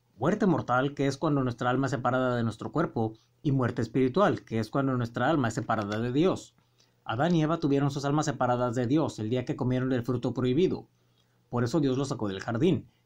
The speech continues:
y es por eso que nosotros nacemos espiritualmente muertos en nuestros pecados. Estás muerto en tus pecados, y por eso Jesús dijo que tienes que renacer ahora al re-, arrepentirte del pecado y poner tu fe en Jesucristo.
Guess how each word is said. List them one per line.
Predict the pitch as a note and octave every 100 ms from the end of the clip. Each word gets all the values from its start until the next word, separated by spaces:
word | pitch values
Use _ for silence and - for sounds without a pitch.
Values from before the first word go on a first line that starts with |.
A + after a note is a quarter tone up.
| _
y | - D3
es | E3
por | E3
eso | D3 F3+
que | F3
nosotros | D3+ C#3 C#3+
nacemos | C#3+ B2 C3+ B2+
espiritualmente | B2 B2+ A2+ A2 G2+ G#2+ A2+
muertos | A2 A2+ A#2+ A#2+
en | B2+
nuestros | A#2 B2+ A#2+
pecados. | B2+ D#3 F3+ A#2 - _ _ _ _ _
Estás | - A#2+ F3
muerto | E3+ C#3 C#3
en |
tus | C3+ C3+
pecados, | C#3+ E3+ F#3 A2 -
y |
por | A#2 B2+
eso | B2+ F3
Jesús | E3+ - B2+
dijo | C#3 D3
que | -
tienes | A#2 B2+ C3
que | - C3+
renacer | B2 A2+ B2+ B2 -
ahora | B2+ B2+ D#3 A#2+
al | A#2+ C3+
re-, | B2+ B2+ B2+
arrepentirte | C3+ B2 A#2+ A#2 D#3 F3
del | D#3
pecado | D3+ E3 C#3+ D#3+
y |
poner | E3 D3+ B2+ B2+
tu | D#3+
fe | B2 D3 D3 C#3+
en | A2+
Jesucristo. | A2 A#2 C3 C3 - G#2 -